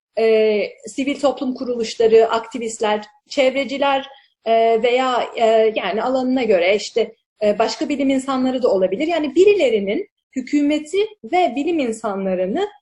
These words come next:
hesaba tutması, tutabilmesi şart. Bu bilginin kamu alanında olması şart. Böyle bir ideal düşünüyorum ve burada hem vatandaşlara rol düşüyor hem de hükümete rol düşüyor. Yani, e, dinlemek, anlamak,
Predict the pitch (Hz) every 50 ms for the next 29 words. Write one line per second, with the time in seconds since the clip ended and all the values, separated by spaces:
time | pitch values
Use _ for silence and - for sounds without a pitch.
0 | _ _ 302 - - 320 311 262 320 302 - 269 214 - 254 220 208 208 - -
1 | 349 415 415 - _ 294 262 - 269 226 214 240 214 220 214 202 190 196 - 330
2 | 392 440 440 - _ _ _ - - - 339 269 180 - - - - - 330 262
3 | 277 277 226 214 190 214 202 226 320 370 370 - _ _ _ _ - 311 302 294
4 | 277 254 240 240 226 220 214 214 208 - - 220 214 226 220 214 214 208 - -
5 | 254 294 381 440 - _ _ _ _ _ _ _ _ - - - 320 269 - -
6 | - - 311 320 302 277 220 226 - 226 185 208 185 175 175 165 - - _ -
7 | 196 190 - 196 190 180 175 202 269 349 349 339 320 269 254 311 - 330 294 285
8 | 320 311 311 - - _ _ _ 262 262 269 277 269 269 269 269 262 - 277 269
9 | 277 247 214 208 196 185 185 185 - - - - 233 311 349 370 349 339 330 277
10 | 226 220 311 349 359 - - _ _ _ - 254 254 - 294 302 311 311 311 -
11 | 392 359 302 214 190 190 - - - - 180 185 208 214 202 208 208 214 208 -
12 | - _ _ _ - 214 208 208 202 190 196 196 196 190 190 220 220 220 220 220
13 | 214 214 233 294 - - - 214 208 202 196 196 196 190 208 285 330 -